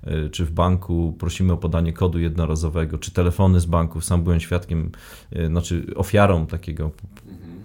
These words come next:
Speaker 1: próby takiego ataku, tak? E, i, i to jest coś, na co bardzo trzeba uważać. Czyli pamiętajmy, że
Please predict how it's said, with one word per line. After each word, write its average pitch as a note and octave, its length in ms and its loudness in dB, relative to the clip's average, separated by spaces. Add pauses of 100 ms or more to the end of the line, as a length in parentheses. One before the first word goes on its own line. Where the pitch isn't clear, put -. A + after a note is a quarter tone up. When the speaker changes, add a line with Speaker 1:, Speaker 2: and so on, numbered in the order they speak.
(120)
Speaker 1:
próby F#2+ 300 4
takiego E2 420 -2
ataku, D#2+ 420 -2 (120)
tak? G#2 240 -6 (580)
E, F2 280 6
i, G2+ 320 0
i F#2+ 60 -2
to A2+ 120 6
jest A2+ 200 4
coś, A2 240 0
na G2+ 100 2
co F#2+ 160 -2
bardzo F2 280 0
trzeba D2+ 260 -6
uważać. C#2+ 420 -8
Czyli F2 340 -2 (520)
pamiętajmy, G#2 520 4
że F#2 320 4